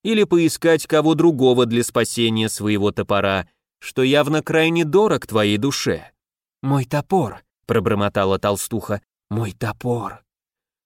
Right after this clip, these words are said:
«Думай», кивнул Люцериус и, потянувшись, глянул на гамак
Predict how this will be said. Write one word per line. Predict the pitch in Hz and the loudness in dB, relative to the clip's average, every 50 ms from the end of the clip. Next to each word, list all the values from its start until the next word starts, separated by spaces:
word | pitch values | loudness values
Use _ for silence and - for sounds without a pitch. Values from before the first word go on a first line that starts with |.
| _ _ | _ _
«Думай», | - 90 87 123 175 226 240 220 147 107 92 87 85 - - _ | -12 -4 0 2 4 4 4 2 2 0 0 -2 -4 -8 -14 _
кивнул | - 117 107 92 101 101 95 92 | -6 -4 -4 -2 0 -2 -2 0
Люцериус | 90 95 98 - - 170 175 175 160 135 117 - - 170 | -2 -2 -4 -2 0 0 2 2 2 0 0 0 -2 -2
и, | |
потянувшись, | 175 208 208 - - 190 185 196 208 185 - - 185 135 120 | -2 -2 -6 -4 -2 -2 0 0 -2 -2 -2 -4 -4 -4 -2
глянул | 117 143 156 160 156 147 139 | -2 0 0 0 0 0 0
на | 131 123 | 0 0
гамак | 120 131 131 147 180 202 190 - | 0 0 -2 0 -2 -2 -4 -6